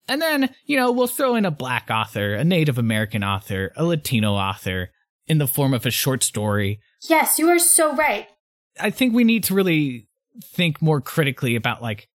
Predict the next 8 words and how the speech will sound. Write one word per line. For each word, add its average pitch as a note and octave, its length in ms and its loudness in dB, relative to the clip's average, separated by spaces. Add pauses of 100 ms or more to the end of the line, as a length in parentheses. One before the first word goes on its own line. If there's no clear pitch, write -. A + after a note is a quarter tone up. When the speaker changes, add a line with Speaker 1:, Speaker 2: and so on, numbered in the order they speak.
(100)
Speaker 1:
yeah, F3+ 380 -2 (560)
the F3 340 -2
Chronicles G#3 540 0
of C#3+ 80 2
Narnia C#3 640 0 (640)
are C#3+ 160 -2
considered C#3+ 640 0
classics, - 920 -6